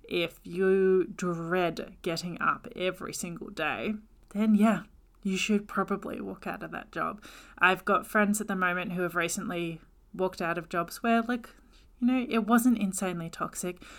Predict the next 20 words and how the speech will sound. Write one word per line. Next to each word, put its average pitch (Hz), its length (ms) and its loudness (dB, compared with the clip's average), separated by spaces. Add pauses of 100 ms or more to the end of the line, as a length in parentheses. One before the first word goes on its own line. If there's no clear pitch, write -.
(160)
They 190 160 2
weren't 190 440 0
being 180 260 -6
bullied, 170 500 -2 (380)
but 185 160 -6
they 185 160 -6
were 214 140 -4
just 180 300 -10 (140)
miserable 226 680 -2
and 190 200 -2
it 185 100 -4
wasn't 202 320 -2
right 160 220 -2
for 196 120 -6
them. 156 300 -6
And 160 200 -10
I'm 165 160 -4
just - 380 -10
so 180 460 -2
excited 180 720 -4